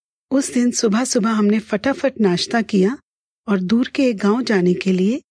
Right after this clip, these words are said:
साढ़े पाँच बजे की बस पकड़ी। एक चौड़ी नदी पार की और एक खड़ी पहाड़ी पर चढ़ाई की। ये इतनी खड़ी थी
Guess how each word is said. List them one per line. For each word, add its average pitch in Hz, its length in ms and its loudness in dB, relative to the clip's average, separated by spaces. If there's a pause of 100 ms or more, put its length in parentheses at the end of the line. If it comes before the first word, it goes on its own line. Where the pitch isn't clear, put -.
(160)
साढ़े 233 340 -2
पाँच 240 300 -2
बजे 196 260 0
की 233 160 -2
बस 196 240 -2
पकड़ी। 175 440 -6 (580)
एक 202 160 -2
चौड़ी 202 340 0
नदी 247 260 0
पार 233 260 -4
की 285 240 -4 (400)
और 214 140 0
एक 220 200 -4
खड़ी 233 240 2
पहाड़ी 208 420 0
पर 269 160 -2
चढ़ाई 190 440 0
की। - 240 -8 (600)
ये 233 80 0
इतनी 269 400 0
खड़ी 202 280 0
थी 277 240 0